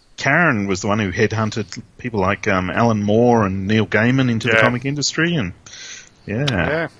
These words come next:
Speaker 2: yeah.
Speaker 1: Well done.
Speaker 2: Uh, we then heard from Mike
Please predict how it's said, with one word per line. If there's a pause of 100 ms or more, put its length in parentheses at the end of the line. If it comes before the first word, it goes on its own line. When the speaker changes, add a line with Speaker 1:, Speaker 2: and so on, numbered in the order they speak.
(240)
Speaker 2:
yeah.
Speaker 1:
Well
done. (480)
Speaker 2:
Uh,
we
then
heard
from
Mike